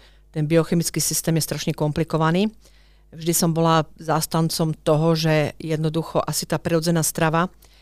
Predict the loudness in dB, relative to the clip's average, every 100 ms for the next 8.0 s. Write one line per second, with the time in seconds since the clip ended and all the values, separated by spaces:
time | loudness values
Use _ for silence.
0 | -20 -8 -4 0 2 4 4 4 2 4
1 | 2 2 2 2 0 0 2 4 4 4
2 | 0 2 2 2 0 -2 -2 -2 0 0
3 | 2 0 0 -2 0 2 0 -2 -2 -2
4 | 2 2 0 0 0 2 0 -2 -12 -20
5 | -20 _ -6 -2 4 4 4 2 2 0
6 | 2 4 6 6 4 4 0 0 0 0
7 | 2 0 0 -2 0 0 0 0 0